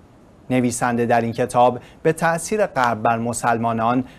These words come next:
و تصحیح تصویر مخدوش شدهٔ اسلام در میان غربی‌ها پرداخته است. کارن آمسترانگ، کتاب محمد، رسولی برای زمان ما را نیز در سال دو هزار و شش میلادی چاپ و منتشر کرد.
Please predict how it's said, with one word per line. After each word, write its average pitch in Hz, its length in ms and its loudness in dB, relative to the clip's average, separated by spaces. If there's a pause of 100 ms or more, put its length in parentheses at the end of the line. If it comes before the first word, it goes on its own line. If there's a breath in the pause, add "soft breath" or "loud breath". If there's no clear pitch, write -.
(140 loud breath)
و 151 100 4
تصحیح 180 600 -4
تصویر 123 600 -2
مخدوش 139 480 -4
شدهٔ 190 400 -2
اسلام 117 440 -2
در 117 200 2
میان 117 300 -2
غربی‌ها 123 560 0
پرداخته 123 560 0
است. 117 360 0 (760)
کارن 123 320 2
آمسترانگ، 120 760 0 (260 loud breath)
کتاب 208 380 2
محمد، 123 760 0 (240 loud breath)
رسولی 202 520 0
برای 135 400 2
زمان 117 460 0
ما 113 200 2
را 120 140 2
نیز 131 280 0
در 139 180 2
سال 208 320 -2
دو 165 120 -2
هزار 127 300 0
و 117 60 0
شش 117 300 -8
میلادی 117 560 0
چاپ 117 360 -2
و 117 80 -2
منتشر 123 560 -2
کرد. 117 320 2